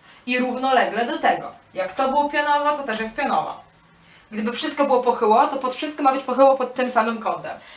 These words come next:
I tutaj też. Jaka to była? Dobra, mam tu. I teraz wystarczy, że je połączę,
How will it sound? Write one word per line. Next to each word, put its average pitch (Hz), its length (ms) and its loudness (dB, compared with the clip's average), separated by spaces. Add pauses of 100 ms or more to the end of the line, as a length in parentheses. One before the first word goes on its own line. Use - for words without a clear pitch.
(160)
I 233 120 -8
tutaj 277 360 0
też. - 440 -2 (300)
Jaka 196 200 -12
to 202 100 -10
była? 226 400 -2 (580)
Dobra, - 280 -8 (260)
mam 170 260 -6
tu. - 80 -20 (1600)
I 240 60 -16
teraz 320 340 2
wystarczy, 196 640 0 (240)
że 285 140 4
je 320 120 6
połączę, 320 640 4